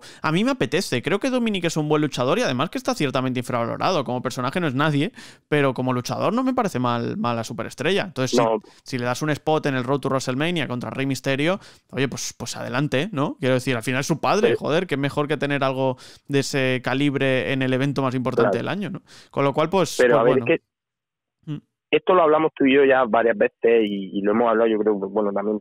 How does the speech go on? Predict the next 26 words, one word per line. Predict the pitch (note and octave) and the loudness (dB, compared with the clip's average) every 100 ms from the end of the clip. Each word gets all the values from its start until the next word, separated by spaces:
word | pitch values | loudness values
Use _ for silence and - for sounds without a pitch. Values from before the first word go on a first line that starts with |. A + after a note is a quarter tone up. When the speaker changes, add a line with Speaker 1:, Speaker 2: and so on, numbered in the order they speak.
| - | -2
Speaker 2:
lo | A2 | 0
hablábamos | G#2 A2 A2 | 2 2 0
en | G#2 | -2
Stanley | - A2 G#2+ - _ | -2 0 0 -4 _
un | G2 - - - _ | -10 -8 -6 -8 _
montón. | G2+ G2 - - _ _ _ _ _ | -8 -2 -2 -4 _ _ _ _ _
Dominic, | B2 C#3 D#3+ D3 - | 2 4 4 0 -4
es | C3 | -2
que | C#3 | 2
nadie | C3+ C#3+ | 4 4
puede | A2+ A2+ | 4 4
decir | A2 | 2
que | A2 | 0
sea | A2 G#2+ | 2 2
un | |
mal | G#2 | 2
luchador, | G2+ - G#2 | -2 0 -2
porque | B2+ B2+ | -2 -2
Speaker 1:
No, | |
Speaker 2:
de | G2+ | -2
hecho | - | 2
Speaker 1:
no, | A2 | 2
Speaker 2:
Dominic | A2+ B2+ | 2 0
Speaker 1:
no. | - | 0
Speaker 2:
tiene | A#2 A2 | 0 0
unas | A2 G2+ | -2 -2